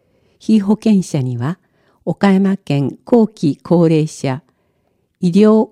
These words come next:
広域連合から七月中旬に通知をお送りしますので、ご確認ください。問い合わせ先は、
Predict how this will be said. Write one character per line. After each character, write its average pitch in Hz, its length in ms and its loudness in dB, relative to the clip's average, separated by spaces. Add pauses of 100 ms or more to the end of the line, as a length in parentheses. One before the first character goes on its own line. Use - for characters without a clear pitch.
(140)
広 202 260 2
域 202 140 0
連 185 260 2
合 143 200 -4
か - 180 -10
ら 127 200 -8 (340)
七 - 320 -2
月 180 500 -2
中 226 260 2
旬 220 260 2
に 202 280 0 (280)
通 180 200 2
知 180 240 -2
を 165 160 0
お 170 120 0
送 170 200 -4
り 175 80 -2
し - 180 -4
ま 165 140 0
す - 160 -10
の 147 120 -2
で、 185 200 -2
ご 147 140 -2
確 165 260 -6
認 147 200 -4
く 127 100 -12
だ 135 120 -8
さ 143 220 -12
い。 - 80 -14 (960)
問 175 220 2
い 175 80 2
合 170 80 0
わ 170 100 -2
せ 170 140 -8
先 - 360 -8
は、 160 220 -4